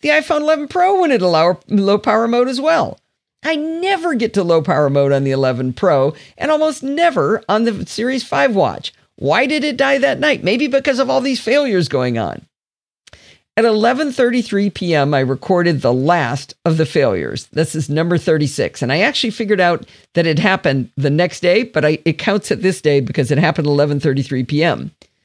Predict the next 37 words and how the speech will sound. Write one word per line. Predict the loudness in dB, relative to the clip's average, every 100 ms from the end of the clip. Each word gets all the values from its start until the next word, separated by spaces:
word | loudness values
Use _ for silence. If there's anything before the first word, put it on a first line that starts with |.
| _ _ -6
Because | -2 -2 0
my | -2
Carbon | 0 0 0 0
Copy | -2 -2 -2
Cloner | -2 0 0
backups | 0 0 -2 -4 -6 -18 _ -14
started | 0 0 0 0
running | 2 2 0 -2 -6 _ _ -2
at | 2
eleven | 2 2 0
thirty-three | 0 -2 -2 -4
P | -2 0
M. | 0 -2 -8 _ _ _ _ _ _ _ _ _ -2
But | 0
my | 2
Mac | 2 0 -2
was | -4
supposed | -2 -2 -2
to | -6
be | -6
sleeping. | -4 -2 -2 -2 -8 -10 _ _ _ _ _ _
The | -4
backups | -2 -2 -4 -2
in | 0
Carbon | 2 2 2
Copy | 0 0 -2
Cloner | -2 0 0 0
are | -2
set | 0 -2 -2
to | -2
not | 0 0 0 0 0
run | 0 0
if | -2
the | -2
Mac | 0 -2 -2
is | -4
asleep. | -4 -4 -4 -4